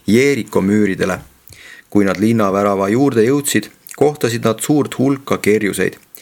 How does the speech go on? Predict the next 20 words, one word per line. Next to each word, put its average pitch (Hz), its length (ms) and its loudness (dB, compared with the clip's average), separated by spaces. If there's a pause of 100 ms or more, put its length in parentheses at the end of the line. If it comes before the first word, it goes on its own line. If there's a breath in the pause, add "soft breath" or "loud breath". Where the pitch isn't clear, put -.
(280 loud breath)
kelle 131 200 0
seas 139 320 0
oli 120 180 0
keegi 113 720 0 (100)
Bartimeus, 104 920 -2 (760 loud breath)
vana 101 320 0
mees, 120 380 -2 (120)
kes 135 180 0
oli 143 140 0
juba 127 200 0
noorena 127 440 0
pimedaks 95 500 0
jäänud. 95 320 -2 (720 loud breath)
See 147 260 2
pime 147 300 0
kerjus 139 460 0
oli 113 260 2
Jeesusest 110 580 0
palju 113 320 0
kuulnud 113 480 0